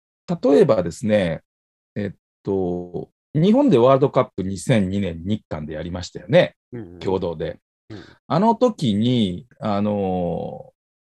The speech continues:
Speaker 1: ど-、どこだ？デンマークでしたっけ？一発目。あの、鈴木が点取って勝った、埼玉スタジアムでやったゲームじゃなかったかな。
Speaker 2: あ、あのー、はい、足引っ掛けて。確か
Speaker 1: そうですね、
Speaker 2: デンマーク。
Speaker 1: 本当に。
Speaker 2: はいはいはい。
Speaker 1: はい。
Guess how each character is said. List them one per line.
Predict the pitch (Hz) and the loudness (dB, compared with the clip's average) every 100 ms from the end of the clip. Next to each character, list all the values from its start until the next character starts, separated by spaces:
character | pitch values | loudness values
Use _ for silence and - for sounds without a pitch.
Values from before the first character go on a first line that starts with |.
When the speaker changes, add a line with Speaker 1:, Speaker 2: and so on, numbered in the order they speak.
| _ _ _ _ _ _ _ | _ _ _ _ _ _ _
Speaker 1:
ど-、 | 101 92 _ - | -8 -8 _ -12
ど | 113 | -10
こ | 87 | -10
だ？ | - _ | -12 _
デ | 143 | 2
ン | 214 233 | 4 2
マ | 254 | 2
ー | 175 | 2
ク | 92 | 0
で | 95 | -6
し | |
た | - | -8
っ | - | -10
け？ | 80 | -14
一 | - - | -10 -8
発 | 90 92 | -6 -6
目。 | 87 | -4
あ | 104 | -2
の、 | 101 98 | -2 -4
鈴 | - 139 180 190 | -4 -2 0 0
木 | 214 | 2
が | 190 180 | 4 4
点 | - 180 170 | 2 -2 0
取 | 170 | -4
っ | - | -4
て | 104 - | -6 -2
勝 | 101 | -4
っ | - | -4
た、 | - | -6
埼 | 156 208 | -2 -2
玉 | 262 262 | 0 -2
ス | 220 | 0
タ | 254 | -2
ジ | 196 120 | 2 2
ア | |
ム | |
で | 92 | 2
や | 90 | -2
っ | |
た | 98 | -4
ゲ | 98 | -4
ー | 92 | -4
ム | |
じ | 85 | -4
ゃ | 80 | -6
な | 82 | -8
か | |
っ | 78 _ | -14 _
た | - | -16
か | - | -6
な。 | 139 | -4
Speaker 2:
あ、 | 117 | -2
あ | |
の | 127 120 120 117 117 113 | -4 -8 -8 -10 -10 -6
ー、 | |
は | 113 | -6
い、 | |
足 | 117 | -6
引 | 123 | -12
っ | |
掛 | 104 | -14
け | 101 | -14
て。 | 92 | -14
確 | 185 - - - | -12 -14 -18 0
か | |
Speaker 1:
そ | 240 208 | 6 8
う | |
で | 127 | 6
す | 165 | 4
ね、 | 226 | 2
Speaker 2:
デ | 165 120 | 2 0
ン | |
マ | 117 | 0
ー | |
ク。 | 107 | 0
Speaker 1:
本 | 101 | 0
当 | |
に。 | 95 | -2
Speaker 2:
は | |
い | |
は | - _ 110 | -6 _ -2
い | |
は | 92 | 0
い。 | |
Speaker 1:
は | |
い。 | 80 | -4